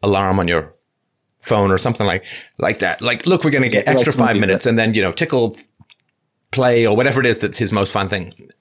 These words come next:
Speaker 1: And,
Speaker 2: Right.
Speaker 1: and, and that's this way. We, you're gonna go to bed five minutes later, but, um, you know he's gonna go to sleep earlier if you haven't had a conflict and spanking and stuff, right? It actually saves you time.
Speaker 2: Right. Yeah, absolutely.
Speaker 1: Right? So, so if we have a deal where brushing your teeth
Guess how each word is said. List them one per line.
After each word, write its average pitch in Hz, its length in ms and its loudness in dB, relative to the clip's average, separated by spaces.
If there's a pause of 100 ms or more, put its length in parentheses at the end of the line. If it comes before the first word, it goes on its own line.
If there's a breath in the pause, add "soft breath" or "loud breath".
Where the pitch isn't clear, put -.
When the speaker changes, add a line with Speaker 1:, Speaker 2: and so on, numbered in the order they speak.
Speaker 1:
And, 120 280 0
Speaker 2:
Right. 90 120 0
Speaker 1:
and, 120 440 -4
and 123 200 0
that's 185 280 -2
this 196 240 0
way. 120 340 -4 (1120 soft breath)
We, 120 300 -2
you're 127 140 0
gonna 156 160 0
go 151 100 2
to 135 60 0
bed 123 160 -2
five 123 240 -2
minutes 113 240 -2
later, 135 200 0
but, 98 200 -2
um, 101 180 -4
you 127 160 0
know 123 220 2
he's 101 160 -2
gonna 95 160 -2
go 95 100 0
to 85 80 -2
sleep 87 240 -4
earlier 85 260 2
if 82 140 -6
you 95 60 -2
haven't 90 180 -4
had 87 140 -4
a 85 40 -4
conflict 82 460 -6
and 80 100 -8
spanking 87 420 -6
and 80 80 -6
stuff, - 260 -6
right? 104 120 0
It 101 80 -14
actually 117 280 -4
saves 101 320 -2
you 87 80 -6
time. 95 140 -4
Speaker 2:
Right. 87 140 -2 (460)
Yeah, 98 140 0
absolutely. 95 460 -4
Speaker 1:
Right? 135 180 -2
So, 135 320 2
so 131 360 0
if 175 220 0
we 202 100 2
have 180 160 -2
a 139 60 2
deal 127 560 -2 (220)
where 120 200 0
brushing 165 460 0
your 143 100 2
teeth 120 520 -4